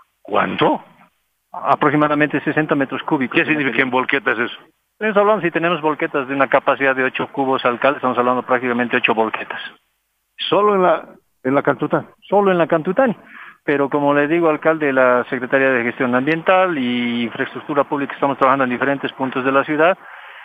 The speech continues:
Speaker 2: No, no es fácil atender todos los puntos, por su-, por supuesto, alcalde, pero también estamos con una, eh, con unas campañas de poda de árboles,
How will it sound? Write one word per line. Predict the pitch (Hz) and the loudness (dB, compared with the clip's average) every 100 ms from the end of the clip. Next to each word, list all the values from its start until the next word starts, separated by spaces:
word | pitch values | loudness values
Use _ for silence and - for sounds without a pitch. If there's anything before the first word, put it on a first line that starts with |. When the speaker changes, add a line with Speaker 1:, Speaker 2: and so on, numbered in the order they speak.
| - | -20
Speaker 2:
No, | - 139 147 147 143 139 | -4 2 4 6 4 4
no | 143 147 | 4 4
es | 147 - | 2 0
fácil | - 151 - 123 | 2 2 2 -2
atender | 120 - 123 127 123 | -2 -2 0 0 0
todos | 135 131 120 | -2 -2 -2
los | 117 113 | -4 -4
puntos, | - 175 156 113 | 0 0 0 -4
por | 127 - | -4 0
su-, | 123 | 0
por | - 123 | 0 -2
supuesto, | 127 139 127 | -2 -2 -2
alcalde, | 120 135 135 151 | 0 2 0 0
pero | 127 | -2
también | 120 131 | -2 -2
estamos | 123 135 127 | 0 -2 -2
con | 131 | -2
una, | 127 123 117 - - | -2 0 0 -2 -6
eh, | 135 120 117 | -4 -4 -2
con | 127 | -2
unas | 123 120 - | 0 0 0
campañas | - 117 131 131 123 | -2 2 0 0 -2
de | 117 | -4
poda | - 135 131 127 | -2 0 2 2
de | 127 | 2
árboles, | 127 123 127 165 | 2 2 0 -2